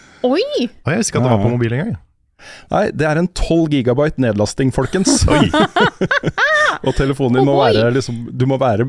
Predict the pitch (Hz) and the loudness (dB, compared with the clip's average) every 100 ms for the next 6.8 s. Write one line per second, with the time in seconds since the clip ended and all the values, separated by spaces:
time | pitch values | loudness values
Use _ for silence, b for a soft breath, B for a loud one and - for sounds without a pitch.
0 | - 143 117 101 123 123 127 104 95 - | -2 0 0 0 -2 0 0 0 -2 -2
1 | 117 127 120 107 - 131 135 120 107 113 | -2 0 0 0 0 0 0 0 0 -2
2 | 104 113 113 101 110 123 90 110 - B | 0 0 -2 -2 -2 0 0 -2 -4 B
3 | B B - 92 110 110 117 - 113 104 | B B -4 -2 0 2 0 0 -2 0
4 | 110 - 131 170 127 107 - 120 107 101 | -2 -2 0 0 0 0 0 0 0 2
5 | 113 127 127 120 165 - - - 160 - | 2 2 2 0 -4 -12 -8 -6 -4 -2
6 | 233 214 B B B B 359 | -2 -2 B B B B -10